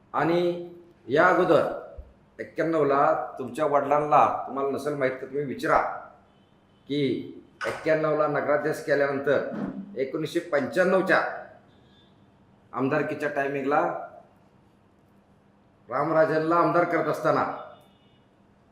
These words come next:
मी तर रामराजेंना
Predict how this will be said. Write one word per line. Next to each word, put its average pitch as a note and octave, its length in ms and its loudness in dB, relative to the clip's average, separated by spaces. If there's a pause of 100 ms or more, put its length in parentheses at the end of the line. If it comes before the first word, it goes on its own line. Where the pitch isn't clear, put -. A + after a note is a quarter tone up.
(440)
मी D#3 240 -4 (100)
तर E3 220 0 (840)
रामराजेंना D#3+ 840 0